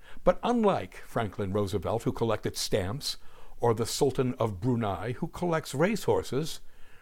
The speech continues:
Frederick collected musicians. He built a state-of-the-art opera house and stocked it with some of the best singers and instrumentalists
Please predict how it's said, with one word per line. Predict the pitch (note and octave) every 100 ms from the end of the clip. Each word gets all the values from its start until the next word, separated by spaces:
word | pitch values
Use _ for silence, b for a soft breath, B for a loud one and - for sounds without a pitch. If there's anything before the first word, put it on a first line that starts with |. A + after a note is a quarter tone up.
| b
Frederick | - - D3+ C#3+ E3+ - -
collected | - F3 A#2+ - C3 B2 - -
musicians. | C3+ B2+ C#3 C3+ A#2 F2 D#2 - - - - - B B B
He | G3+
built | D3 G#3+ E3+
a | E3+
state-of-the-art | - - G3+ E3+ C3+ D3+ B2+ A2 -
opera | - C#3 G#2+
house | F#2+ F2 - -
and | A#2+ -
stocked | - G3 F3+ -
it | C#3 - B B B B
with | C3
some | - D3
of | A#2+
the | A2
best | F#2 D#3+ F#3
singers | - C#3+ A#2+ -
and | B2 A#2+
instrumentalists | C3 A2+ - B2+ B2 D3 C3 B2 B2 - -